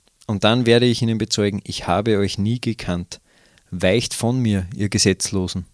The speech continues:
Also markant ist hier vor allem, dass sie Wundertaten getan haben, oder? Die haben Dämonen ausgetrieben, die haben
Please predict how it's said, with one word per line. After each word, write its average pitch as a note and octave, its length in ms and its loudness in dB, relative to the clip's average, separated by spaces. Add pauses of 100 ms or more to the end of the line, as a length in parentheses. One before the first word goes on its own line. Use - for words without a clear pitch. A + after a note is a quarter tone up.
(1500)
Also B2 200 6
markant B2 500 2
ist C#3 140 2
hier C3+ 220 4
vor A#2 160 0
allem, B2 240 0 (280)
dass - 160 -2
sie G2+ 140 -2
Wundertaten A#2+ 560 -2
getan F2+ 340 -4
haben, F2+ 160 -4
oder? D#3+ 240 -2 (1000)
Die E2+ 120 0
haben F3 160 4
Dämonen D3 420 4
ausgetrieben, G2 640 0 (160)
die F#2+ 140 2
haben F3+ 240 4